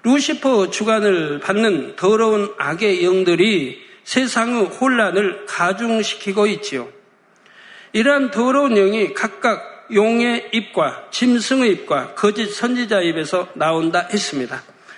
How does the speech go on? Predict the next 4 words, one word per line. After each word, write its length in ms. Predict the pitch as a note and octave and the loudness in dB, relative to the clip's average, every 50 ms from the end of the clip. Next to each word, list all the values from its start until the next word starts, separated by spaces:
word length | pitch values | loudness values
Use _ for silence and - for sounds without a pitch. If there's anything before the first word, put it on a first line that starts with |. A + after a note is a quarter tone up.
| - - - - - - E3+ | -20 -20 -20 -20 -6 0 2
용은 480 | G#3 A#3+ C4+ C#4+ D4 C4+ A3 E3+ - - | 2 4 4 4 2 2 0 -2 -2 -2
악한 460 | - E3+ F3+ - - A#3 B3 A#3 A3 G#3 | -4 -4 -4 -2 0 0 2 2 2 4
영의 340 | G#3 G#3 G#3 A3+ A#3 A3 F#3+ | 4 4 2 2 2 0 0
세계에서 720 | - - A#3+ B3+ G#3+ A3 F#3+ D#3+ C3 - F3 E3+ F3+ A3+ | 0 -2 -2 -2 0 0 -2 -2 -4 -4 -6 -6 -6 -6